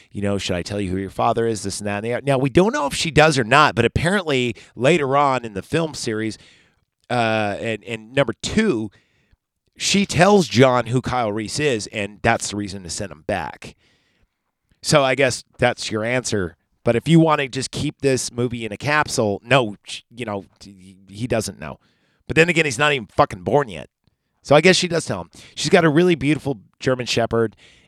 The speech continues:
and the doggy looks really happy. And every time I see this movie, I feel bad 'cause the dog is, like, technically dead.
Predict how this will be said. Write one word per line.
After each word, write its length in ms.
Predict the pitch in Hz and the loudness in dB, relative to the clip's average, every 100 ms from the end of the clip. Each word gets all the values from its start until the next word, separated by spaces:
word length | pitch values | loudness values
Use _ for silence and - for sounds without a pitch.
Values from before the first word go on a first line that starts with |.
| - | -8
and 180 | 107 | -6
the 60 | 101 | -2
doggy 340 | 117 113 104 | 2 2 0
looks 220 | 110 104 110 | -2 -2 -2
really 160 | 107 | -2
happy. 260 | 101 107 107 | -4 -6 -6
And 100 | 107 | -8
every 140 | 110 | -8
time 180 | 113 110 | -8 -10
I 40 | |
see 160 | 101 113 | -8 -8
this 180 | 104 - | -8 -6
movie, 240 | 113 113 | -4 -2
I 60 | 107 | -2
feel 160 | 113 | -2
bad 340 | 104 101 104 104 | 0 0 -2 -2
'cause 160 | 113 | -2
the 80 | 92 | -2
dog 380 | 87 101 101 104 | -2 0 0 0
is, 180 | 101 85 | -4 -4
like, 160 | 92 - | -8 -4
technically 460 | 117 - 120 107 | -6 -4 -8 -6
dead. 340 | 90 98 110 | -2 0 -2